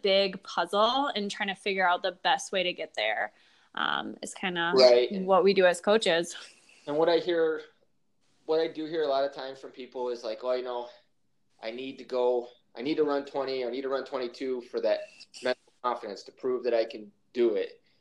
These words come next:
Speaker 2: And it's just, you know, and it's like, well,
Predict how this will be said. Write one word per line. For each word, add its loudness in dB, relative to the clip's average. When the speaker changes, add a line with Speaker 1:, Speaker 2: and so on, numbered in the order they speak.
Speaker 2:
And -8
it's -12
just, -12
you -4
know, 0
and -2
it's -8
like, 4
well, 6